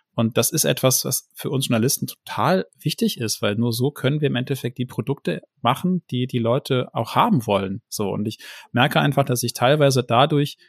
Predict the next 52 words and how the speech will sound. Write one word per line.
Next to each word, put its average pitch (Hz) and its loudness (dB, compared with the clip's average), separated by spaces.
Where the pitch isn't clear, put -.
schneller 156 6
an 135 2
Themen 147 2
dran 131 2
war 160 6
oder 135 2
auch 123 0
schneller 139 0
Themen 139 -2
verarbeitet 143 -2
habe, 143 0
als 127 -4
das 123 -4
klassische - -2
Häuser 160 6
und 127 -6
Redaktionen 135 2
gemacht 117 -4
haben, 117 0
die 123 0
dann 123 -2
teilweise 123 0
so 120 -4
ein, 135 0
zwei 127 0
Tage 127 0
hinterhergehinkt 117 -4
sind, 143 -2
weil 117 2
ich 120 2
die - -2
Sachen 139 2
einfach 131 -2
schneller 131 0
mitbekommen 107 -4
habe. 104 -4
Es 101 -4
ist 139 2
auch 123 2
so, 147 2
dass 131 0
Leute 123 0
mir 127 0
dann 123 -2
ganz 131 -2
schnell 123 0
was 113 -2
schicken. 135 0
Und 107 -6
also 113 -2
ich - -4
hab - -4